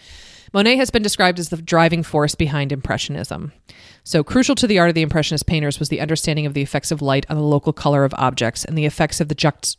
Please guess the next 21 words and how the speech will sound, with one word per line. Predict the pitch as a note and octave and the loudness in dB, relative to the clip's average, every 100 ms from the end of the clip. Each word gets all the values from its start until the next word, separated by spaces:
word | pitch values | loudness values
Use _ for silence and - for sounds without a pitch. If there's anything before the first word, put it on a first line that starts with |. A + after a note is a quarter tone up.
| _ | _
juxtaposition | - E3+ - G#3 E3+ D3+ D#3+ | -2 -2 -2 -2 0 0 -2
of | C#3+ | -6
colors | - D3+ C3+ - | -2 0 0 -2
with | D3+ C#3 - - | -4 -6 -8 -12
each | D#3 C4+ | -4 0
other. | G#3+ G2+ - _ - - - - - - | 0 -2 -12 _ -20 -20 -20 -20 -20 -4
So | F#3+ | 2
Monet's | F#3 G3 G3 F#3+ | 4 4 2 2
long | F#3 G3 | 2 2
career | G3 F3+ | 2 4
as | E3+ E3 | 4 0
a | |
painter | E3 D#3+ D3+ | -2 -2 0
was | C#3+ | -2
spent | - D3 | -2 -4
in | - | -4
the | D3+ | -6
pursuit | D#3 - D3 - | -4 -2 -4 -4
of | C#3+ | -6
this | C3 - | -8 -6
aim. | B2 A#2 | -8 -6